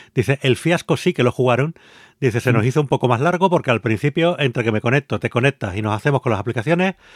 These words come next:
Speaker 1: explicamos esto, se entiende, se corta la wifi, la primera ronda nos costó". A ver, he vivido una experiencia muy parecida. ¿Vale? Los primeros días hablamos de un escape room gratis que habían puesto y tal,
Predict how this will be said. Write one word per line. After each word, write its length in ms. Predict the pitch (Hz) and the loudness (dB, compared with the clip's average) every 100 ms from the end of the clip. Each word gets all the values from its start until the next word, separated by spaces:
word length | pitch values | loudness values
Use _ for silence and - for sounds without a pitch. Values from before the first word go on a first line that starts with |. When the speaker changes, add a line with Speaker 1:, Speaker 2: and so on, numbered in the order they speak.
| - - | -20 -10
Speaker 1:
explicamos 560 | 147 123 127 151 135 131 | -4 -2 -2 -2 -2 -2
esto, 420 | 156 190 190 196 - | -4 -2 -2 -2 -6
se 180 | - | -4
entiende, 480 | 113 165 175 180 190 | -2 0 0 0 -2
se 140 | - 127 | -2 -2
corta 260 | 165 - 104 | -2 0 0
la 80 | 120 | 2
wifi, 420 | 160 - 190 185 - - - - | 0 0 -2 -2 -10 -20 -20 -4
la 180 | 135 131 | -2 0
primera 340 | 135 139 151 | 2 2 2
ronda 260 | 143 165 165 | 2 2 2
nos 140 | 127 | 0
costó". 440 | - 98 - 110 - - - - | 0 -2 0 -2 -2 -12 -16 -2
A 100 | 123 | 0
ver, 140 | 135 | 2
he 80 | 151 | 0
vivido 320 | 170 190 180 - | 2 2 0 0
una 160 | 156 | 0
experiencia 400 | - 156 156 156 | 0 -2 -2 -2
muy 140 | 139 156 | -2 -2
parecida. 540 | 135 98 139 104 80 _ _ _ _ _ _ _ | -2 -2 0 0 -2 _ _ _ _ _ _ _
¿Vale? 240 | 135 123 147 | -2 0 0
Los 140 | 113 | -2
primeros 380 | 113 110 160 160 | -2 0 0 0
días 240 | 196 185 | 0 2
hablamos 340 | 156 135 151 143 | 2 0 0 0
de 100 | 139 | 2
un 380 | 143 139 135 | 2 2 0
escape 320 | 127 - 143 120 | -4 -2 0 2
room 200 | 139 127 | 0 0
gratis 440 | 151 - 123 127 | -2 0 0 2
que 220 | - 113 | 0 0
habían 240 | 107 117 104 | 0 -2 -2
puesto 300 | 147 135 117 | -2 -2 -2
y 40 | |
tal, 200 | 127 139 | -2 -4